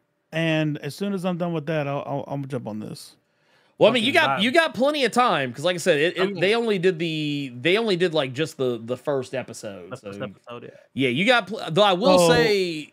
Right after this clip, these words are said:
Speaker 2: uh,
Speaker 1: so episode two is out, just so you know.
Speaker 2: Oh, it is? Oh, well, I'll be watching
Speaker 1: Yeah,
Speaker 2: that
Speaker 1: so
Speaker 2: later
Speaker 1: they
Speaker 2: then.
Speaker 1: must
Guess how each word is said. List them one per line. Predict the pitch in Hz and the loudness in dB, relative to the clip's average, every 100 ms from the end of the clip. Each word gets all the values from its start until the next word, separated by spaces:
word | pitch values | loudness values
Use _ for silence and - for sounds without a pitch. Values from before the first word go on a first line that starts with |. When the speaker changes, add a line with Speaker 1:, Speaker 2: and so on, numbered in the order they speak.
| 151 | -2
Speaker 2:
uh, | 156 151 143 | 0 0 0
Speaker 1:
so | 175 | 2
episode | 202 220 220 208 - | 2 2 0 -2 -2
two | 247 214 | 0 2
is | 170 | 4
out, | 202 160 147 | 2 2 -2
just | 156 | -10
so | 165 | -6
you | 151 | -4
know. | 156 147 135 - | -4 -6 -2 2
Speaker 2:
Oh, | 226 | 4
it | 190 | 4
is? | 240 311 220 | 4 2 2
Oh, | 170 139 | 2 2
well, | 127 | 2
I'll | 135 | 2
be | 135 | 2
watching | 135 135 185 | 0 0 2
Speaker 1:
Yeah, | 175 | 2
Speaker 2:
that | |
Speaker 1:
so | 160 | 0
Speaker 2:
later | 120 180 | 0 0
Speaker 1:
they | |
Speaker 2:
then. | 185 | 2
Speaker 1:
must | 190 | 0